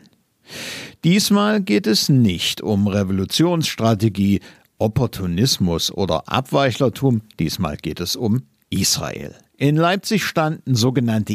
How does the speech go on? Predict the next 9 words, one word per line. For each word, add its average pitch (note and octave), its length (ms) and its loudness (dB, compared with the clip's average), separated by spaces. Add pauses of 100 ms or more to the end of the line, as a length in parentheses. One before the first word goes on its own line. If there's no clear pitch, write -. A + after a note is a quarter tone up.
(120)
israel-solidarische A2 1500 0
Linke C3 480 0
gegen G#2 380 0
Linke, F2 540 -2 (320)
die G3+ 80 4
unter G3+ 240 2
dem G3+ 300 -4
Deckmantel C3 640 0
des G2+ 220 -2